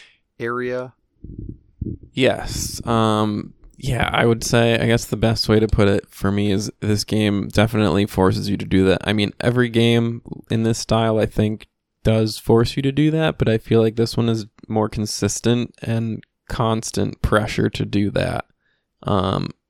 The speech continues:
Speaker 1: Yeah.
Speaker 2: later, in later levels. Definitely not at the beginning, but, um, like, the second half of the game really feels like, like that to me.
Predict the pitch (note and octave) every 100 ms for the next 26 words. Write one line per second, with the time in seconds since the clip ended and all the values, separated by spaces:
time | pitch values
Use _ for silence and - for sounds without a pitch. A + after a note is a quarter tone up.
0 | _ - A2 G#2+ G#2 G2+ G2 F#2+ - A#2+
1 | B2+ A2 G2 F#2 F2 - - - - D#3+
2 | A#2 A2+ A2+ - G#2+ G#2+ - A#2 A2+ A2+
3 | A2 - - _ - - _ _ _ -
4 | G#2 G2 F#2 G2+ A2+ - _ _ _ _
5 | _ _ _ _ _ _ - B2 - -
6 | A#2+ A2 - A2+ A#2+ - G#2 - - G2
7 | F#2 G1+ G1+ - E2 E2 - - G1+ -
8 | _ - - - - - - - - -
9 | B2+